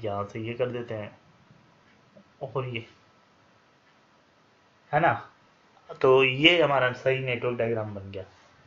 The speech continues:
है ना। तो ये हमारा सही network diagram बन गया और ये dummy activity। अब इसमें जो एक चीज़ है,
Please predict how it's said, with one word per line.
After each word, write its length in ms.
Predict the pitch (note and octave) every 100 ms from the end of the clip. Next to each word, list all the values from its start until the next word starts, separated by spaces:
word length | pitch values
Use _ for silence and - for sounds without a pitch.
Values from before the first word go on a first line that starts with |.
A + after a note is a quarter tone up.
| _
है 80 | C#3
ना। 80 | C#3 G#2+ -
तो 60 | C3
ये 140 | C3
हमारा 280 | D#3 D#3+ E3
सही 200 | D3+ D3
network 360 | C#3 A#2 B2 A#2+
diagram 400 | A#2 A2 G#2+ G#2
बन 140 | G#2
गया 100 | A2
और 160 | - B2+
ये 140 | B2+
dummy 260 | C3+ B2 A#2+
activity। 400 | A2 - A2 - D3+
अब 80 |
इसमें 300 | E3 D#3+ G#3+ G#3+
जो 100 | A#3+
एक 180 | A3
चीज़ 200 | A3 A3
है, 340 | F3 C#3 G#2